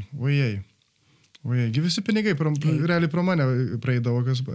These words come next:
atsakinga, ir tos klaidos, ir sąskaitų nesuvedimai, ir ten už-, pajamuoja, ten kreivai užpajamuoja, nesuvaikšto ten reikalai, ojei, prekės negali išvažiuoti. Tai aš kuo puikiausiai suprantu, kad kuo mažiau žmogaus tame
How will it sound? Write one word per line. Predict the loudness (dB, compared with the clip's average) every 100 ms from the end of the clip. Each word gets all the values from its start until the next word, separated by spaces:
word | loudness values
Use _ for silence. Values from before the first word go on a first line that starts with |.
| -8 -6
atsakinga, | -6 -4 -2 0 0 -2 -4 -20 -20 -20 -12
ir | -2 2 2 2 0
tos | -2 -4
klaidos, | 0 0 2 0
ir | -2
sąskaitų | -2 0 -2 -4 -6 -4
nesuvedimai, | -4 -4 -4 -4 -2 0 0
ir | -2 -2
ten | -2 -2 -2 -6
už-, | -10 -8 -10 -4
pajamuoja, | -2 2 2 2 2 0
ten | -2 -6
kreivai | -8 -6 -2 0 0 0
užpajamuoja, | -2 -2 -2 0 0 0
nesuvaikšto | -2 -2 -4 -2 -2 -4 -4
ten | -2 -2
reikalai, | -2 -4 -4
ojei, | -2 0 0 0 -4 -16 -16 -16 -16 -16 -16 -18 -20 -20 -20 _
prekės | 0 0 2 0
negali | 2 2 0
išvažiuoti. | -2 0 0 0
Tai | -2
aš | -4 -10 _ _
kuo | -6 -2
puikiausiai | 0 0 0 0 -2
suprantu, | -2 -2 0 -2
kad | -4 -6
kuo | _ -4 0 0 -2 -6 -20
mažiau | -12 -12 -6 -2 0 2 2
žmogaus | 2 0 0 2 0 -2
tame | -4 0 2 0